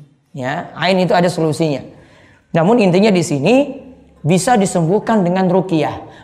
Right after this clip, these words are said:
Orang yang kena ain tadi, bocah yang nangis tadi, bisa dibacakan ayat-ayat Al-Quran. Ya, bisa dibacakan ayat-ayat Al-Quran. Baru nanti ainnya itu terangkat.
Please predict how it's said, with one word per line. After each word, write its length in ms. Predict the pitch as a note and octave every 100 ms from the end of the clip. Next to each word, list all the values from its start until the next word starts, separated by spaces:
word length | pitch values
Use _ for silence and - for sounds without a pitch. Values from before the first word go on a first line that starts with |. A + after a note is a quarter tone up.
| -
Orang 280 | G#3 A3+ A#3+
yang 120 | G3+
kena 240 | - F#3 F#3
ain 240 | F3 E3
tadi, 240 | D3+ D#3+
bocah 400 | A3 F3 F#3 A3
yang 160 | G#3 F#3
nangis 320 | F3 E3 D3+
tadi, 400 | D3+ C#3 A#3+ C4+ - - -
bisa 320 | F3 - A3
dibacakan 640 | F#3+ D#3+ D#3+ F3 A3+ C4+
ayat-ayat 480 | F3 E3+ E3+ G3 G3
Al-Quran. 560 | F3 E3+ E3+ - C3+ A2 G2 - _ _ _ _ _ _ _ _ _ _ _ _ _ _ _ _
Ya, 240 | - D#3+ G3
bisa 240 | E3+ G#3+ G3+
dibacakan 400 | E3+ E3 E3+ G3+
ayat-ayat 460 | F3+ E3+ F3+ C4 E4 - - - -
Al-Quran. 560 | F#3 E3+ D#3+ C3+ B2+ A2 F#2 - - - _ _ _ _ _
Baru 400 | C3 C#3+ E3 G3+
nanti 560 | F#3 E3+ D#3+ F#3+ G3+ A3 -
ainnya 480 | F3+ G3+ G3+ G3+ E3+
itu 200 | D#3+ F#3+
terangkat. 480 | - D3+ C3+ A#2+